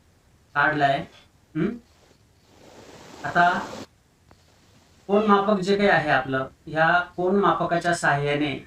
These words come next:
बघा आपण हा कोन या ठिकाणी काय करणार आहोत? मोजणार आहोत. बरोबर आहे की? हा. मग या कोन मापकाच्या साहाय्याने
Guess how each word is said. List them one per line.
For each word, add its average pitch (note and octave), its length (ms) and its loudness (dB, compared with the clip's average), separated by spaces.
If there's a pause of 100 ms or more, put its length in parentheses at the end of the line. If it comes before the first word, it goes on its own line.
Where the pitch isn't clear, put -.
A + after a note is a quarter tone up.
(340)
बघा C#3 160 0
आपण C3+ 340 -2 (360)
हा C#3+ 60 -10
कोन D#3 240 -2
या C#3 140 -2
ठिकाणी C#3+ 320 -8
काय D#3 160 -2
करणार D3+ 340 0
आहोत? D#3 280 -2 (760)
मोजणार C3+ 440 -2
आहोत. - 360 -10 (520)
बरोबर E3+ 140 -4
आहे F#3 100 -6
की? F3 100 -8 (840)
हा. - 80 -18 (640)
मग E3 580 -2
या F#3 200 4
कोन G3+ 300 0
मापकाच्या F#3+ 480 -2
साहाय्याने D#3+ 640 -2